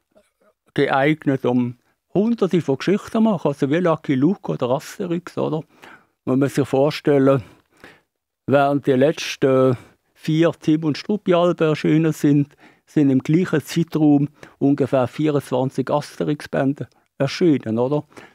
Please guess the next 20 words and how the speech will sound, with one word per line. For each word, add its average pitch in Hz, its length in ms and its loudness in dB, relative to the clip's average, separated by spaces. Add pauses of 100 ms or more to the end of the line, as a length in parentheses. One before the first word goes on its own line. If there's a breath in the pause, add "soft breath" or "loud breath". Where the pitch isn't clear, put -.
(160 loud breath)
Und, 117 200 -6 (100)
äh, 120 320 2 (760 loud breath)
die - 40 -14
Väter 143 440 -2
von 139 200 2
Asterix 147 480 -2
haben 127 120 -4
das 120 180 -4
in 127 100 0
jüngere 165 500 0 (300 soft breath)
Hände 147 360 -2
gegeben, 143 380 -2
Lucky 139 340 -2
Luke 135 400 0 (260)
ebenfalls, 147 840 -2 (320 soft breath)
äh, 120 180 -2
Blake 143 340 0
and 131 160 0
Mortimer 135 580 0
ebenfalls 151 800 0